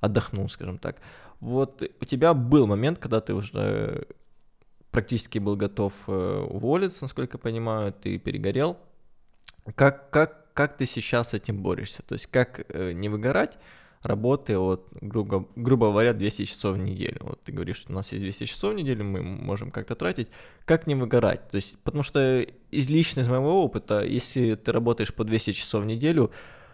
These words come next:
надолго тебе не хватает. То есть ты в конечном итоге, э, думаешь: «Блин, зачем вообще это всё делаю? Я больше не могу. То есть мне нужен отпуск, мне нужно отдохнуть,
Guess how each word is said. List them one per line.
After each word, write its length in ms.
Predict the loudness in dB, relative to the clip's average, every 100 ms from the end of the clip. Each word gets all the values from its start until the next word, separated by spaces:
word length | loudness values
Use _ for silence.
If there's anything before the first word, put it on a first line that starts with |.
| -20 _ _
надолго 340 | 0 2 4 4
тебе 180 | 0 -2
не 80 |
хватает. 520 | 0 -2 0 -2 -2 -6
То 80 |
есть 200 | -8 -6 0
ты 180 | 0 0 -4
в 80 | -6
конечном 440 | 0 0 0 -2 0
итоге, 320 | 0 2 4
э, 460 | 4 4 2 0 -2
думаешь: 420 | -4 -4 -4 -4
«Блин, 340 | -4 -4 -4 -6
зачем 260 | -4 -2
вообще 220 | -2 0 -2
это 160 | -2
всё 180 | -8 -6
делаю? 340 | -4 0 0
Я 140 | 0 0
больше 300 | -2 -4 -4
не 80 | -4
могу. 260 | -4 -6 -10 -10
То 80 |
есть 140 | -10 -6
мне 100 | -4
нужен 300 | -4 -4 -2
отпуск, 400 | -2 -2 -6 -6
мне 100 | -8
нужно 500 | -8 -8 -8 -6 -8
отдохнуть, 400 | -8 -8 -8